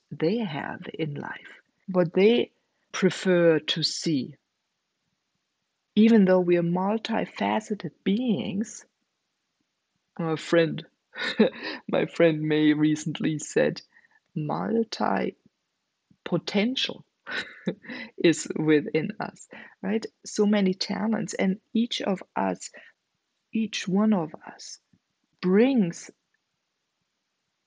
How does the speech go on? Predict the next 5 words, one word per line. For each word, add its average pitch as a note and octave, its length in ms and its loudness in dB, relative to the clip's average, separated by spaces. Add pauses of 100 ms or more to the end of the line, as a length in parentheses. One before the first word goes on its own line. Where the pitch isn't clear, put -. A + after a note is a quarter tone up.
(240)
a F3 200 -2
specialization F#3+ 1800 -2 (1120)
that G#3+ 360 4
also A#3 540 0
brings G3 640 0